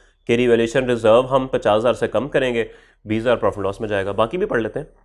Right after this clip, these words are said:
"The decrease of पचास हज़ार is debited to profit and loss account and rupees twenty thousand to revaluation reserve for the year।" तो पचास हज़ार profit and loss में चला गया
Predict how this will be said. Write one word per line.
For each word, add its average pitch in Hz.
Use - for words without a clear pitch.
"The 131
decrease 165
of 175
पचास 151
हज़ार 160
is 139
debited 139
to 170
profit 139
and 156
loss 123
account 135
and 139
rupees 139
twenty 131
thousand 131
to 143
revaluation 120
reserve 117
for 107
the 98
year।" 90
तो 127
पचास 123
हज़ार 151
profit 131
and 131
loss 107
में 160
चला 156
गया 143